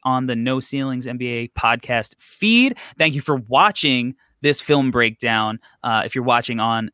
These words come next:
the YouTube channel, make sure that you are locked in to no ceilings N B A dot com. Subscribe.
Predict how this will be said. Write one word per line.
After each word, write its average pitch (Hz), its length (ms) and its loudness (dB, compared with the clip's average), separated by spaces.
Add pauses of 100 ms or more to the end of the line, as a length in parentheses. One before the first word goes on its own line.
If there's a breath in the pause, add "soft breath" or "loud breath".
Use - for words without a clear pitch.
the 113 180 -6
YouTube 110 200 -8
channel, 113 240 -4
make 123 160 -2
sure 156 260 2
that 147 100 0
you 147 140 -2
are 143 80 2
locked 123 320 2
in 170 220 0
to 135 100 -6
no 127 160 -2
ceilings 123 340 -4
N 120 80 -6
B 120 100 0
A 113 60 2
dot 113 200 0
com. 135 240 4
Subscribe. - 420 0